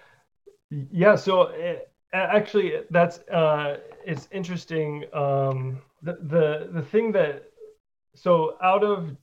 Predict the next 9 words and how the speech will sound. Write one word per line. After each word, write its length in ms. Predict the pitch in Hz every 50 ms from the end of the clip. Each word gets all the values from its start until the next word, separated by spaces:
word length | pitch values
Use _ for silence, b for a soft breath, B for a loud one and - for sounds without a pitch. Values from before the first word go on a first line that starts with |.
| _
dai, 540 | - 156 147 151 147 143 135 131 131 139 - - -
uh, 480 | 143 139 135 131 127 127 127 123 127 131 - _ _ _ _ _ _ _ - 143 131 131 - _ _ _ _ _ _ _ - 165 143 - _ _
there 300 | 147 160 156 147 147 143
were 200 | 143 139 160 151
a 60 | 147
lot 200 | 143 147 143 139
of 100 | 135 139
critiques, 640 | - 156 135 - - 202 202 160 - - - - - _ _ _ _ _ _ - 135 131 - -
uh, 320 | 147 139 135 131 127 127